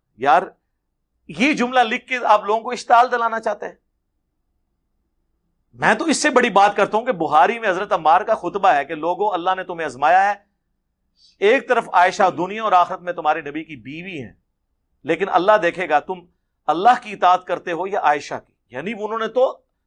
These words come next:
अल्लाह से जंग करार दे दिया, हालांकि वो हजरत अली से जंग थी। क्यों? "अतीउल्लाह व अतीउर रसूल, या अय्युहल्लज़ीना आमनू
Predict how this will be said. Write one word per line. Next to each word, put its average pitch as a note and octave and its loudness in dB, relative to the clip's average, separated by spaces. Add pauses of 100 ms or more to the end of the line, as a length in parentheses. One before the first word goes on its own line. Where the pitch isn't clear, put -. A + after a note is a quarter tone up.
(140)
अल्लाह C4 6
से D#4 2
जंग A#3 2
करार F3+ 2
दे D3+ -12
दिया, D#3+ 0 (680)
हालांकि D3+ 2
वो G#3+ -2
हजरत G3+ 0
अली A3 -6
से F#3 -8
जंग C3+ -10
थी। G2+ -20 (120)
क्यों? B3+ -2 (1080)
"अतीउल्लाह E3 0
व E3 0
अतीउर D3 -10
रसूल, A2+ -12 (180)
या C#3 4 (140)
अय्युहल्लज़ीना C#3+ -6 (120)
आमनू D3+ -2